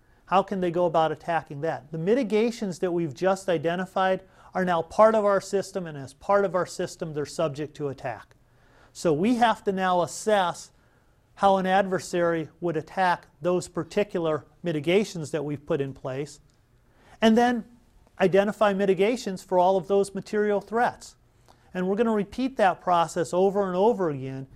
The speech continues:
until all of the remaining threats that we've identified, all of those we deem that they're acceptable. So continuing our example,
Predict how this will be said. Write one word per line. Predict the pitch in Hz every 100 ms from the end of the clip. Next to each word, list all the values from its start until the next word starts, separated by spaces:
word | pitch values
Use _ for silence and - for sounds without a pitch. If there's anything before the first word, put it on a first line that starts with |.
| - - 185
until | 165 180 -
all | 175 220 269
of | 208
the | 202
remaining | 196 185 190 180
threats | 156 165 180 170 -
that | 165
we've | 160 175
identified, | 160 156 160 185 - 190 190 202 - - _ _ -
all | 185 180
of |
those | 160 170 127
we | 160
deem | 139 160 160 139
that | 135
they're | 151 139
acceptable. | 135 - 139 - 120 113 - _ _ _ _ _ _ - _ _ _ _ - - - - -
So | - 202 185 180 - - _ _ 175
continuing | 196 - 226 214 208 190
our | 185
example, | 165 139 190 196 202 196 -